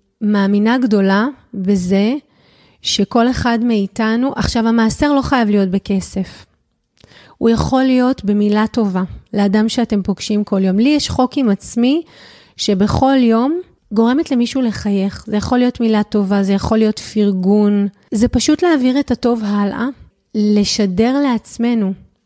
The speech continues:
ש-, וזו נקודה חשובה מה שאני הולכת להגיד, שלהכיל טוב, לעשות טוב ולקבל טוב, זה פשוט.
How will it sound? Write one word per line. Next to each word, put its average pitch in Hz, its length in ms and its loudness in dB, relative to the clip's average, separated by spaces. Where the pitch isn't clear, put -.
ש-, - 400 -4
וזו 196 180 2
נקודה 202 340 2
חשובה 208 420 -2
מה 226 120 2
שאני 247 200 -4
הולכת - 180 -4
להגיד, 269 320 2
שלהכיל 214 680 2
טוב, 285 400 2
לעשות 202 600 0
טוב 240 280 2
ולקבל 196 760 0
טוב, 302 300 -2
זה 208 160 -2
פשוט. - 560 -6